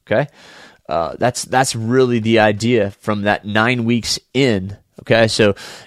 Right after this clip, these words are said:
uh, that's your, your high volume phase, nine weeks to three weeks to the event. Okay?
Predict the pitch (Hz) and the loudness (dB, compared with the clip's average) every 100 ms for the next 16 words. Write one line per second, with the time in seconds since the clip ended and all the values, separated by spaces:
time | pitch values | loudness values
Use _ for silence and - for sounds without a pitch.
0 | _ - 95 82 110 - - 113 104 95 | _ -2 0 2 2 2 -2 0 -2 -2
1 | - 101 - 120 123 110 110 123 101 90 | -4 -6 2 4 4 4 4 4 0 -4
2 | - 90 92 - - - - 107 120 127 | 0 0 0 -4 -10 -18 -4 2 4 2
3 | 120 123 - - - 110 98 - 131 135 | 2 0 -2 -4 2 2 0 0 2 4
4 | 117 98 - 107 95 90 87 87 - - | 2 -2 -4 -2 0 0 0 -2 -6 -12
5 | _ _ - 95 101 | _ _ -6 -2 -2